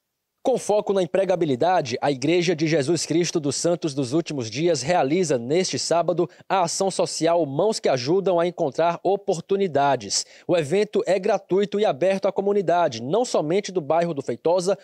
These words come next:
onde a ação será realizada, mas de toda Maceió. Sobre esse assunto, nós conversamos com Haris Costa, diretora de Assuntos Públicos da Igreja.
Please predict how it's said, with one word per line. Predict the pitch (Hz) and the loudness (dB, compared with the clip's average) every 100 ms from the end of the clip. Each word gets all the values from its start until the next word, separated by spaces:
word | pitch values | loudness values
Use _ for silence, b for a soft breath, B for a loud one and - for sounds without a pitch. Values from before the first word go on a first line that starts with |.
| B | B
onde | 147 165 156 | -2 2 2
a | |
ação | 135 - 160 156 | 0 0 -2 0
será | 147 143 | 0 2
realizada, | 147 120 110 170 170 180 B | 0 -2 0 0 0 -2 B
mas | - 190 185 | -2 -2 0
de | |
toda | 175 - 196 196 | -2 -2 0 2
Maceió. | 180 170 185 139 113 87 B B | 0 0 0 2 2 0 B B
Sobre | B - 151 | B -2 0
esse | 147 | 2
assunto, | 131 - 185 - 190 B | 0 0 -2 0 -4 B
nós | 139 139 | -4 -2
conversamos | 160 151 139 160 165 | 0 -2 0 0 -2
com | - 156 | -2 -2
Haris | 131 170 180 | 0 0 0
Costa, | - 165 156 - 104 B B | 0 0 0 -2 -6 B B
diretora | 156 180 - 190 | 0 0 0 0
de | 160 | 2
Assuntos | 127 - 196 202 | -2 -2 -4 -4
Públicos | - 185 180 - 175 | -2 0 -2 -4 -2
da | 180 | 0
Igreja. | 185 175 120 98 | 2 2 2 -4